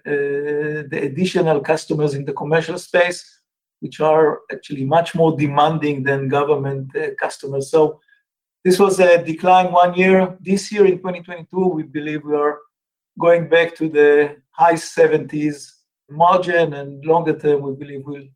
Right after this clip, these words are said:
we should cross the eighty percent gross margin. As discussed, heavy investment,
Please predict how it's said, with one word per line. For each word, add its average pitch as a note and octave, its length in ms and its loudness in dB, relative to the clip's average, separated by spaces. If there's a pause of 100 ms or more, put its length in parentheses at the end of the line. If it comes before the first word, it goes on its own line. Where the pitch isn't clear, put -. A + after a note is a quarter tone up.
(500)
we D#3 60 -10
should F#3+ 260 0
cross - 300 2
the E3 200 0
eighty D#3 180 -6
percent D3+ 460 -6
gross C#3+ 320 -4
margin. C#3 380 -16 (880)
As G3+ 160 -2
discussed, A3+ 540 2
heavy G3+ 280 2
investment, G#3+ 640 0